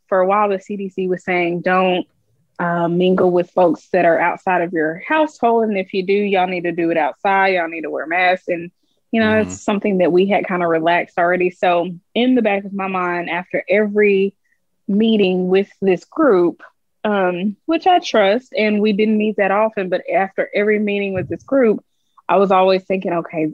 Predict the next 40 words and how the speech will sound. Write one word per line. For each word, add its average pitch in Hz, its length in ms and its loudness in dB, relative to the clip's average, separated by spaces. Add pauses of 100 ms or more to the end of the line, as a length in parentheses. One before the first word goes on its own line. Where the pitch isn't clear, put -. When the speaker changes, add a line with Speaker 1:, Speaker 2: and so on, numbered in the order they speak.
Speaker 1:
we 185 100 0
met 208 240 2
this 214 200 2
day, 175 220 2
so 170 200 -8
two 262 200 2
weeks 247 240 2
later 185 500 2 (440)
is 175 180 0
this 220 200 2
date. 202 320 2
So 196 100 0
if 180 120 -4
I'm 185 200 0
not 233 220 -2
having 233 400 -2
any 202 160 -2
symptoms 202 380 -6
by 180 140 2
this 180 200 -2
date, 180 180 -2
I'm 160 120 -4
probably 185 420 0
good." 180 260 -4
But 185 100 2
I 190 100 2
would 196 160 -2
still 233 240 -4
kinda 202 260 -8
stay - 180 -4
away 185 360 0
from 180 340 -6 (560)
my 175 200 -2
family 208 800 0 (220)
that 185 260 0
was 185 320 2
actually 196 480 2
in 185 100 0
my 170 140 -2
bubble 165 500 -2